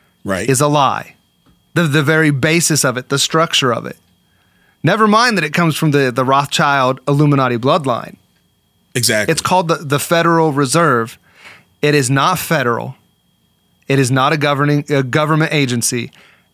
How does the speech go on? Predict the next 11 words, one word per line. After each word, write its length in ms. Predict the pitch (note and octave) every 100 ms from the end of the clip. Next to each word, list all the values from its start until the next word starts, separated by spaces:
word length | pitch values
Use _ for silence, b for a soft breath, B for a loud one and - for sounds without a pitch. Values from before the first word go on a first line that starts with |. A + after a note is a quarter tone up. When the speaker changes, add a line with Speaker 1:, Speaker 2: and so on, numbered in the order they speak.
| -
Speaker 2:
and 120 | C3
there 120 | B2+
are 160 | B2+ B2
zero 420 | G#2 A#2+ B2 B2+
reserves. 640 | A#2+ A2+ A#2 A2 - - - _ _ _ _ _ _
Speaker 1:
Exactly. 360 | - C#3+ -
Speaker 2:
It's 60 | B2
word 240 | C#3 D3
magic 380 | C#3+ C#3 C#3 C#3
and 120 | D3 C3
lies 440 | B2+ B2 B2 A2+